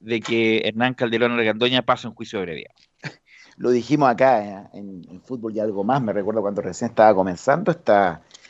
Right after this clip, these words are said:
Speaker 2: esta situación tan mediática en donde había un, un personaje de la farándula nacional,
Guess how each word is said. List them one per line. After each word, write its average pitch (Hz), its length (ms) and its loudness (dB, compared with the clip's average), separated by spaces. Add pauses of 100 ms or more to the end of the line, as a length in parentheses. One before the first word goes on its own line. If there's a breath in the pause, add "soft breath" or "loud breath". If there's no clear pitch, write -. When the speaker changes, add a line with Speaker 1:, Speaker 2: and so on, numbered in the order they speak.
(320 soft breath)
Speaker 2:
esta 92 380 -4
situación 95 500 -6
tan 107 220 2
mediática 104 720 2
en 104 120 -4
donde 101 260 0
había 110 240 6
un, 101 260 0
un 95 180 -4
personaje 104 720 -2
de 101 80 2
la 95 120 2
farándula 113 600 2
nacional, 127 760 0